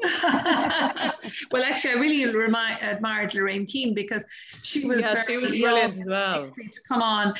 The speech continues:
Speaker 1: and we needed
Speaker 2: Yeah.
Speaker 1: a celeb to front it, and she was very
Speaker 2: Yeah.
Speaker 1: generous with her, with her
Speaker 2: Really good,
Speaker 1: time.
Speaker 2: yeah. And
Speaker 1: And
Speaker 2: she was,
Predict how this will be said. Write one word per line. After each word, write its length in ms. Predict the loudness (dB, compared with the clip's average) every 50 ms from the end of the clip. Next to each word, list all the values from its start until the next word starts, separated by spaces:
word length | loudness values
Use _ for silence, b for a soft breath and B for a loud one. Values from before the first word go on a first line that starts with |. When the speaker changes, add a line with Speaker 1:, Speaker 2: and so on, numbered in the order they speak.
| B B B
Speaker 1:
and 120 | 2 4 4
we 80 | 6
needed 320 | 4 4 2 2 2 0 -2
Speaker 2:
Yeah. 60 | -2
Speaker 1:
a 40 | -4
celeb 460 | -6 -8 -10 -8 -6 -4 -4 -4 -4
to 120 | -4 -4 -4
front 400 | -2 -2 0 2 2 2 2 0
it, 140 | -4 -4
and 120 | -4 -4 -4
she 140 | -4 -4 -4
was 200 | -2 -2 -4 -4
very 260 | -4 -4 -2 0 0
Speaker 2:
Yeah. 80 | -2 -2
Speaker 1:
generous 300 | -2 -2 -2 -4 -6 -8 -10 -8
with 140 | -8 -6 -4
her, 220 | -2 -2 0 0 -2
with 180 | -4 -4 -2
her 100 | 0 0 0
Speaker 2:
Really 140 | 0 0 -2
good, 80 | -2 -2
Speaker 1:
time. 160 | -2 0 0
Speaker 2:
yeah. 120 | 0 0 -2
And 80 | -2 -4
Speaker 1:
And 120 | -2 -2
Speaker 2:
she 60 | -2
was, 140 | -2 -2 -4